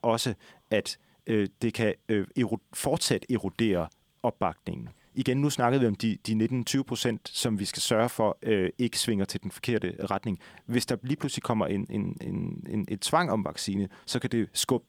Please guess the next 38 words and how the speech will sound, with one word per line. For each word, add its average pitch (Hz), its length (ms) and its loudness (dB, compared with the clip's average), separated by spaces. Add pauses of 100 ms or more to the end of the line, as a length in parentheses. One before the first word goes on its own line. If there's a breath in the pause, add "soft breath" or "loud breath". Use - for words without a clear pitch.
(140)
skubbe - 320 0
dem 127 160 4
endnu 139 180 4
længere 117 420 4
væk 131 200 0 (200 soft breath)
fra 101 360 0
at 104 120 -2
sige 113 200 0
ja 123 120 2
tak, - 300 0 (340 loud breath)
øh, 101 240 2
eller 85 140 -2
så - 160 -2
vil 92 100 -2
de 98 60 0
jo 92 60 0
så 90 160 0 (140)
bare 104 160 4
acceptere. 98 380 0 (180 loud breath)
Men 120 80 0
på 120 80 0
et - 20 4
eller 135 80 4
andet 147 80 0
tidspunkt 127 320 0
vil 107 80 2
der 104 60 0
komme 117 220 2
et 120 80 -2
politisk 120 440 -2
backslash, 104 520 0
ikke? 107 120 -2 (280 loud breath)
Der 131 60 0
kommer 170 300 4
en, 101 300 2 (200 loud breath)
en, 107 240 2
en 107 140 2
vaccinetvang, 147 680 2